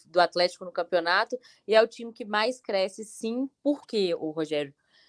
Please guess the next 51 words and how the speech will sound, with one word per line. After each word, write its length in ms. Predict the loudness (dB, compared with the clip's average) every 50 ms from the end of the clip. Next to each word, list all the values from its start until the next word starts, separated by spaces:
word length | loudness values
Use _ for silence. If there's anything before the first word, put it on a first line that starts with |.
| _ _ _ _ _ -2
O 40 | -2
Atlético 400 | -2 0 -2 -2 -2 -4 -8 -2
teve 320 | 2 2 2 4 2 0
no 60 | -2
início 320 | -2 -2 -4 -6 -10 -12 -6
do 60 | 0
trabalho 340 | 0 2 4 4 2 0 0
do 60 | -6
Filipão 560 | -10 -8 -8 -8 -6 _ -2 -2 -2 -2 -4 -8 _ _ _ _ -2
nove 440 | 4 8 8 8 8 6 4 0
jogos 340 | 2 4 4 4 4 0 -4
sem 160 | -8 -8 -6
vencer. 420 | -6 -6 -8 -10 -12 -10 -10 -10 -6
Contando 380 | -4 -4 0 2 4 4 6
o 60 | 4 4
último 360 | 4 2 0 -2 -2 -2 -2
jogo 440 | 0 2 2 2 4 2 2 0 0
do 100 | -2 -4
Cudê, 460 | 0 0 0 4 6 6 8 6 6
que 160 | 4 0 2
é 80 | 2 2
o 100 | 0 -2
empate 340 | -2 0 0 0 0 -2
com 120 | -10 -12 -8
o 20 |
Bragantino, 540 | -4 -4 -4 -4 -4 -8 -8 -6 -6 -6 -6
são 180 | -6 -6 -6 -4
dez 240 | -2 -2 -2 -2
jogos. 400 | -2 -4 -6 -6 -8 -14 -20 -20 _ -20 -20 -20 -20 _ _
E 80 | 4
aí 180 | 6 6 6 4
é 60 | 0
o 80 | -2 -2
início 320 | -2 -2 -2 -4 -6 -10
de 80 | -10 -10
um 60 | -4
trabalho 420 | 0 2 4 6 6 4 4 4
muito 220 | -2 -6 -8 -10 _
questionável, 760 | -8 -8 -8 -6 -6 -6 -4 -4 -2 -2 -2 -2 -2 -4 -6
muito 320 | -6 -8 -8 -8 -8 -8
ruim, 320 | -8 -8 -8 -6 -8 0
demorou 640 | 2 4 4 4 6 6 6 6 6 6 6 4 4 0 _ _ _ _ _ _ _
pra 100 | -4 -2
torcida 560 | -2 -4 -4 -4 -6 -10 -8 -8 -4 -4 -6
aceitar, 560 | -6 -6 -8 -8 -8 -8 -2 2 2 2 2
pro 160 | 2 2 0
Atlético 680 | 0 0 0 _ -2 0 2 2 0 -2 -6 -12 -12 -12
entender, 360 | -10 -8 -8 -4 -4 -4 -6
pro 160 | -2 -4 -2
elenco 400 | -2 0 -2 -2 -4 -4 -6 -8
entender 480 | -8 -8 -8 -10 -8 -6 -4 -6 -6